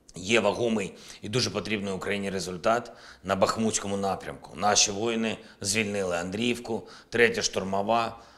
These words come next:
всі задіяні сили, штаб, командувач, генерал Сирський, хлопці, всім вам дякую.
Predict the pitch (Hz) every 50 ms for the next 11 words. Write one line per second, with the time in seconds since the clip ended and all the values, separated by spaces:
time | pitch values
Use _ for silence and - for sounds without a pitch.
0 | - _ - - - 123 113 95 101 101 87 90 104 101 98 92 92 92 - -
1 | - 120 117 113 113 110 98 - - - - - - - - - 127 123 120 117
2 | - - 104 104 107 104 101 104 104 101 98 - - - - 80 87 98 101 101
3 | 98 90 - - - 123 123 120 113 117 - 110 104 - - - - - _ -
4 | 117 123 123 120 113 117 - - 107 101 92 - - - _ _ _ _ - _
5 | - - 131 127 113 104 98 92 80 90 78 71 - - -